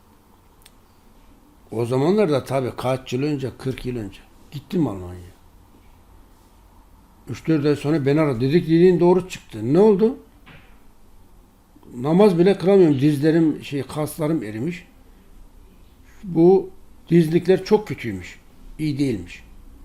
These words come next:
Dedim ki, "Kasın yerini alır. Dizlik, varis çorabı, bele sürekli böyle kuşak sarıyor bazıları. Bunlar yanlış şeyler."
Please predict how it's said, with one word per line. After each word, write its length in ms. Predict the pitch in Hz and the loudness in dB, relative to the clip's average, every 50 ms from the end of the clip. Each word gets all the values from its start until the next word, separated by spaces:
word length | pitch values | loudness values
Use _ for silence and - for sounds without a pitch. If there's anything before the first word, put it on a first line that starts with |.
| - - | -16 -12
Dedim 200 | 107 113 147 196 | -6 -4 -2 -2
ki, 180 | 208 220 180 127 - | 0 0 -2 -2 -4
"Kasın 320 | - 131 131 123 - 196 | -6 -8 -8 -6 -6 -4
yerini 360 | 175 151 165 170 185 226 233 | -2 -2 -2 -2 0 0 0
alır. 200 | 220 185 143 120 - - - - - - - - - - - - - | 2 0 0 -2 -6 -10 -20 -20 -20 -20 -20 -20 -20 -20 -14 -4 -2
Dizlik, 500 | 156 156 143 131 143 151 147 - - - - - - - _ - - - _ - _ - - - - - - | 0 0 0 2 0 0 0 -2 -4 -12 -20 -20 -20 -20 _ -20 -20 -20 _ -20 _ -20 -20 -20 -20 -18 -14
varis 460 | 117 135 131 135 139 139 147 143 - | -10 -8 -6 -4 -4 -4 -4 -6 -6
çorabı, 520 | - - 135 139 135 131 123 131 123 117 117 - - - - - - - - - - - _ _ _ - - - - - - - - | -6 -4 -2 0 0 0 -2 -4 -6 -6 -10 -14 -20 -20 -20 -20 -20 -20 -20 -20 -20 -20 _ _ _ -20 -20 -20 -20 -20 -20 -20 -18
bele 440 | - 104 107 107 127 147 151 156 139 | -16 -14 -6 0 2 2 2 2 2
sürekli 520 | - - 147 151 143 147 143 135 123 131 143 | 0 -2 -2 -2 -2 -2 -4 -6 -4 -2 -2
böyle 200 | 143 135 123 - | -2 -2 -4 -6
kuşak 240 | - - 151 - | -10 -8 -8 -8
sarıyor 320 | - - 117 113 107 101 98 | -8 -8 -8 -6 -6 -6 -8
bazıları. 400 | 101 101 101 101 92 98 95 92 92 107 110 | -8 -10 -10 -10 -10 -12 -12 -12 -12 -8 -6
Bunlar 240 | 117 120 135 156 | -4 -4 -2 -2
yanlış 400 | 147 139 139 143 165 202 202 202 | -2 -4 -2 -2 -2 -2 -2 -4
şeyler." 260 | - 127 107 90 87 | -6 -8 -8 -8 -10